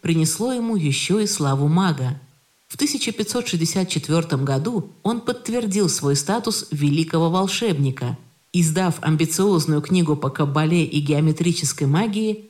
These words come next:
озаглавленную «Монос иероглифика», «Иероглифическая монада».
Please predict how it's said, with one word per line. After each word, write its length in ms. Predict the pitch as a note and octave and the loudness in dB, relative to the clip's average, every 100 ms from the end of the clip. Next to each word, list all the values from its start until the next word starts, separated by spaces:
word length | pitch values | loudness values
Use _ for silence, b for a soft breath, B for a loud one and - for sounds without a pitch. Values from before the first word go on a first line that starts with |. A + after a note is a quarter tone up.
| _ | _
озаглавленную 920 | E3+ E3 F#3 A3 C#4+ A#3+ A3+ A3+ G#3+ - | -2 0 2 2 0 -2 -2 0 -2 -2
«Монос 520 | D3+ F#3+ G#3+ G#3 - | 0 0 2 0 -2
иероглифика», 960 | E3 E3+ E3+ F3 F3+ F#3+ - D3 - C3 - - - | 2 2 4 2 2 0 0 -2 -4 -6 -6 -18 -2
«Иероглифическая 1040 | E3 D#3 C#3+ D3 D3 G3+ G3 G3+ - E3+ | 2 2 2 -2 -2 -2 -2 -4 -2 0
монада». 580 | E3+ F3+ F3 D3+ C3+ C3+ | 2 2 2 2 -2 -6